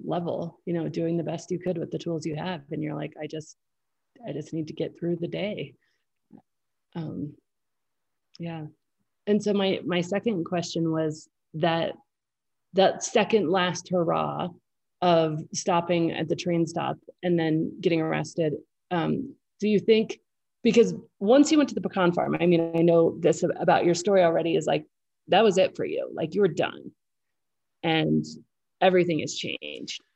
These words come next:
And, and that's really miraculous in a lot of ways. And so I wonder, do you feel like that last hurrah was important to just, like, if you wouldn't have had that,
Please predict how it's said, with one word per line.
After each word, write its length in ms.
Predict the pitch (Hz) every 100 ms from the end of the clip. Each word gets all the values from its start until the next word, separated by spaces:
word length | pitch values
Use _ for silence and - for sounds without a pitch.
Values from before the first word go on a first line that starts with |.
| -
And, 160 | 202 -
and 140 | 214 226
that's 240 | 247 262
really 200 | 285 320
miraculous 640 | 220 175 190 214 - 175 -
in 60 |
a 60 | 175
lot 180 | 165 170
of 80 | 156
ways. 320 | 127 - - -
And 200 | 196 185
so 100 | 196
I 100 | 190
wonder, 440 | 208 226 214 202 - 175
do 120 | -
you 120 | 208 202 -
feel 320 | 226 233 220
like 500 | 196 180 165 175 - _ _ _ -
that 300 | 185 180 -
last 460 | 175 180 180 - -
hurrah 440 | 185 170 160 180
was 280 | 190 175 - - -
important 800 | 185 175 - 226 196 208 247 - _ -
to 120 | 202
just, 440 | 180 190 175 - - _ _ _ _ _ _ _ _ _ _ _ _ _ _
like, 180 | 196 190
if 100 | 202
you 120 | 214
wouldn't 200 | 214 254
have 160 | 226 180
had 200 | 180 170
that, 300 | - 117 147